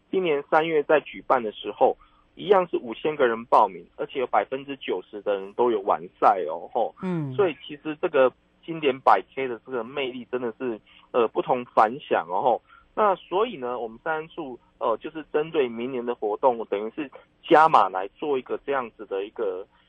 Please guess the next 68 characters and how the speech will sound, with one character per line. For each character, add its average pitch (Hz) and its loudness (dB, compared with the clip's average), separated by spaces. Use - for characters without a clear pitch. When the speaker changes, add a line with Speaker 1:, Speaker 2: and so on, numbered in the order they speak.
Speaker 1:
呃， 101 0
赞 147 4
助 123 -10
跟 135 -2
协 107 -4
助 139 -8
的 104 0
一 117 0
个 113 0
部 127 -6
分。 127 4
那 254 2
除 202 4
了 196 8
刚 208 2
刚 214 -4
讲 110 -4
到 - -8
这 - -18
个 127 -8
三 - -10
条 113 -2
小 120 0
旅 123 -8
行 101 -16
的 110 -4
一 - -8
个 117 -4
部 135 -10
分 127 -4
哦， 92 -2
我 135 -4
们 135 0
每 127 0
个 127 2
报 175 6
名 131 -8
的 123 0
车 139 -2
友 120 -2
都 175 -2
还 123 0
可 143 -8
以 127 -6
获 139 -6
得 98 -6
一 220 -10
百 101 4
元 95 -4
的 101 -6
这 143 -6
个 120 -4
观 139 0
光 131 4
的 110 -4
一 - -12
个 107 -8
消 131 -2
费 123 -8
兑 135 -4
换 110 -12
券 120 -4
哦， 76 -14
可 208 -4
以 165 0
在 170 2
我 120 -4
们， 104 -6